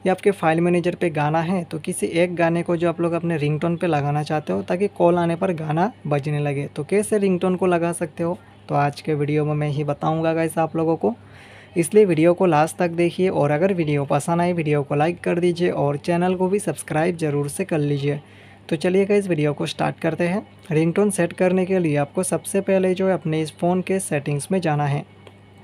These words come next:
सेटिंग्स में जाने के बाद थोड़ा सा नीचे ही आपको एक ऑप्शन मिलेगा गाइस, Sounds and Vibration का, तो इस Sounds and Vibration पे क्लिक कर दीजिए।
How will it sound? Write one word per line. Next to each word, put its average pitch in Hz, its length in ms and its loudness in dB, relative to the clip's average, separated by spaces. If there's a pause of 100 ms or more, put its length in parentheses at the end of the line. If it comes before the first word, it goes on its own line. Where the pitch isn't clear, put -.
(760)
सेटिंग्स 185 420 0
में 214 100 6
जाने 180 220 6
के 190 140 0
बाद 185 140 2 (100)
थोड़ा 196 280 2
सा 202 140 -2
नीचे 170 280 0
ही 180 120 2
आपको 170 240 0
एक 170 100 2
ऑप्शन 151 320 0
मिलेगा 170 360 2
गाइस, 170 240 -2 (320)
Sounds 185 400 2
and 170 220 0
Vibration 151 580 0
का, 147 140 0
तो 156 160 -2
इस 156 160 -2
Sounds 185 280 2
and 202 160 4
Vibration 151 540 0
पे 190 100 -2
क्लिक 151 280 -2
कर 147 180 -2
दीजिए। 147 360 -2